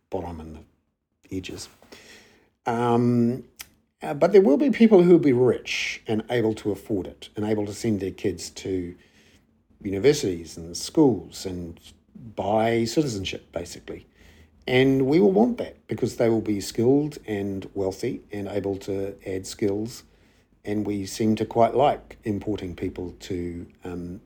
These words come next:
help fill our jobs. That's about a hundred million people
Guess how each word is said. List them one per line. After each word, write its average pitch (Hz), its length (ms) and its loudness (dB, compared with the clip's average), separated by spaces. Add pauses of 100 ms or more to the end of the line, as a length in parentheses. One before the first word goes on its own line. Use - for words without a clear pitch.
(140)
help 98 300 -6 (120)
fill 92 200 -8
our 82 140 -8
jobs. - 480 -12 (800)
That's 147 180 2
about 214 200 6
a 196 40 2
hundred 175 260 4
million 110 260 2
people 131 380 -4